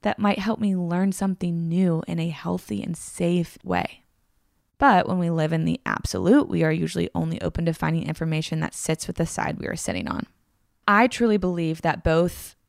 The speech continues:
and thinking can be a solution to the cancel culture that I find myself trying to avoid all the time. Like, you say one wrong thing and you're out. And here's the thing about that. People need to be held accountable, and they deserve space to grow and change and learn from their mistakes.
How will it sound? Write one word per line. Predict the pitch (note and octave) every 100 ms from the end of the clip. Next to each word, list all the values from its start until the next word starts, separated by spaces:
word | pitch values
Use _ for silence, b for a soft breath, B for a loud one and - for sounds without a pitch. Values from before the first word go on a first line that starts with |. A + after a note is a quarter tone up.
| -
and | E3+ D#3+ D#3+
thinking | - - - D#2+
can | - E3
be | E3 E3
a | -
solution | - F3 E3 E3 F3 E3+
to | -
the | D#3+
cancel | - - F#3+ G#3
culture | - A#3 A#3 C#4 C4
that | A#3+
I | A#3
find | A#3+ A#3
myself | A#3 A3 A#3 A#3
trying | - A3 G#3+
to |
avoid | G#3+ A3 G#3+ -
all | F3
the | F3
time. | F3 D#3+ E3+ A3 B B B B
Like, | - F3+
you | F#3
say | F3
one | E3+ E3+ F#3+
wrong | F3+ F3+
thing | - E3 E3+
and |
you're | D#3 -
out. | D#3 D#3 F#3 -
And | F3 E3 D#3+ B B B B
here's | F#3+ F3
the |
thing | E3 E3+
about | F#3 F3+ -
that. | F3+ F3+ - -
People | - F3+ F#3 F3+
need | F3 D#3+ E3+
to |
be | F#3+ E3
held | D#3
accountable, | E3 D#3 - E3+ F#3+ - _
and | G3 G#3 A#3 G3 G#3 C4 D4 _ _ _ _ _ -
they | F3+ F#3+ F#3+
deserve | F#3+ F3 E3 F3 F3 F3+
space | - F3 D#3+ -
to | E3+
grow | - E3 D#3+
and | - E3
change | - - E2+ -
and | - E3+
learn | E2 E2+ F2 -
from | - G#1
their | A1+
mistakes. | - - - - -